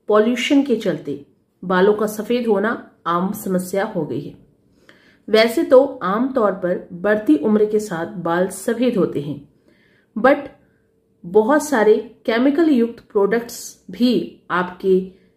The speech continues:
बालों को समय से पहले सफेद करने लगते हैं। ऐसे में अगर आपके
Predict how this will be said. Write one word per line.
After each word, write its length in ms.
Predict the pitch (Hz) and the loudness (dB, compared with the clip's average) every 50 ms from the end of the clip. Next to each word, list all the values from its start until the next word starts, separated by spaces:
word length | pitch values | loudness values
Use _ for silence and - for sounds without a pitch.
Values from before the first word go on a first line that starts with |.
| _ _ _ _ | _ _ _ _
बालों 360 | 185 180 190 196 214 240 269 | 0 2 4 6 6 6 4
को 220 | 262 262 214 170 165 | 4 4 0 0 0
समय 400 | - - - - 247 254 277 294 | -4 -8 -4 -2 0 2 2 0
से 240 | 285 - 330 311 302 302 - - | 0 0 -2 -2 -2 -6 -4 -2
पहले 340 | 220 208 214 226 254 277 277 | 0 0 2 2 2 2 0
सफेद 500 | - 240 - - 214 202 220 269 - - - _ _ _ _ _ _ _ _ _ _ _ _ _ _ _ _ _ _ | -2 -8 -2 2 4 4 4 2 0 -8 -18 _ _ _ _ _ _ _ _ _ _ _ _ _ _ _ _ _ _
करने 280 | - 247 240 240 233 220 | 0 2 4 6 6 6
लगते 300 | 180 - - - - 135 | 4 2 -2 -8 -10 -10
हैं। 260 | 143 147 143 - _ _ _ _ _ _ _ _ _ _ _ _ _ _ _ _ _ _ _ _ _ _ _ _ - | -10 -10 -14 -16 _ _ _ _ _ _ _ _ _ _ _ _ _ _ _ _ _ _ _ _ _ _ _ _ -2
ऐसे 380 | 214 233 240 233 - - 339 302 | 0 0 0 0 2 4 4 4
में 400 | 247 214 196 196 208 214 - - - _ _ _ - | 4 4 2 2 0 -2 -2 -6 -16 _ _ _ -2
अगर 400 | 208 214 214 254 302 339 - - | 0 2 4 4 4 4 2 0
आपके 560 | 208 202 202 202 - - - - 208 185 | 0 0 0 -2 -6 -16 -10 0 2 4